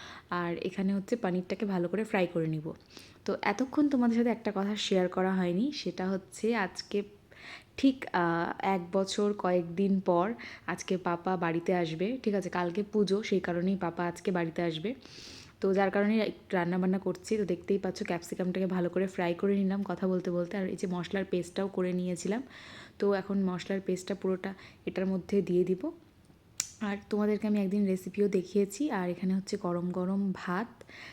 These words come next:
তার সাথে ক্যাপসি পনির, ঠিক আছে? তো বেশ ভালোই লাগে কিন্তু পনিরটা খেতে। আর দুপুরবেলা বানিয়েছিলাম এখানে দেখো ভেজ ডাল, হ্যাঁ, আর তার সাথে ছিল বেগুন ভাজা, আর এদিকে ছিল হচ্ছে ফুলকপি আলু দিয়ে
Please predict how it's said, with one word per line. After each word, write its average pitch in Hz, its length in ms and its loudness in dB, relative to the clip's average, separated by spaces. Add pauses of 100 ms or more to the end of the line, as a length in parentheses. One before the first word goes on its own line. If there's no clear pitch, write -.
(120)
তার 180 160 -4
সাথে 185 300 -4
ক্যাপসি 180 440 -4
পনির, 185 480 -2 (380)
ঠিক - 160 -8
আছে? 233 280 -6 (520)
তো 202 80 2
বেশ 220 300 2
ভালোই 180 300 0
লাগে 202 200 4
কিন্তু 185 180 2
পনিরটা 175 360 -2
খেতে। 185 260 -6
আর 180 100 -4
দুপুরবেলা 220 520 2
বানিয়েছিলাম 185 580 0
এখানে 190 240 0
দেখো 196 280 -2
ভেজ 185 420 0
ডাল, 180 300 0 (760)
হ্যাঁ, 240 220 -2 (340)
আর 190 200 0
তার 185 140 0
সাথে 190 280 -2
ছিল 196 260 2
বেগুন 180 500 2
ভাজা, 196 420 0 (460)
আর 170 560 -2
এদিকে 180 340 0
ছিল 180 220 -4
হচ্ছে 185 300 -4
ফুলকপি 190 920 -2
আলু 175 340 0
দিয়ে 190 280 0